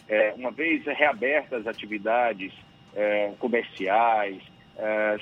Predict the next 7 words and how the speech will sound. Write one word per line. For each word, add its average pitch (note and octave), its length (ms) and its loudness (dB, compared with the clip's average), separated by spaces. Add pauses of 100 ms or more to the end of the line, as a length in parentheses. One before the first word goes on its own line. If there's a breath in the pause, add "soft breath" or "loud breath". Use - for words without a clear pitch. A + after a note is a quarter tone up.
saída C3 440 2
do A#2 140 -6
isolamento, A2 960 -2 (300)
é, A2+ 160 4
uma C3 160 -2
perspectiva C#3 1040 0 (320)
para, B2 400 2